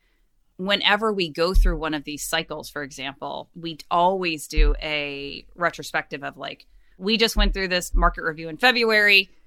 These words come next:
What could we have done better? Are there better tools that we could have done it? What are the questions that came up? Can we answer those questions? Can we get ahead of this?"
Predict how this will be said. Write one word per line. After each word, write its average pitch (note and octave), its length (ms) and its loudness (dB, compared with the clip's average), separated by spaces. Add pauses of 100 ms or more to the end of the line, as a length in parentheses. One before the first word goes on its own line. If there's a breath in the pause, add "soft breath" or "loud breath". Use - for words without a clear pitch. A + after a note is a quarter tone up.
(180)
What G3+ 200 2
could G#3 140 4
we F#3 120 4
have E3+ 100 4
done D#3 200 -2
better? E3+ 640 4
Are F3+ 80 2
there E3+ 140 0
better D#3 260 2
tools F3+ 360 -6
that D#3+ 100 -6
we E3 100 -6
could D#3 160 -8
have D3+ 140 -8
done D#3+ 200 -4
it? D3+ 160 -2
What F#3+ 140 0
are F#3+ 80 -4
the D#3 80 -8
questions E3+ 540 0
that D3 140 -4
came E3 240 -2
up? D#3+ 260 2
Can F3+ 180 -10
we D#3 160 -8
answer E3 300 2
those D#3+ 180 -6
questions? D3+ 640 -6
Can G3 140 -4
we E3+ 100 -2
get E3+ 160 0
ahead D#3 260 0
of D#3+ 140 -2
this?" D3+ 400 -4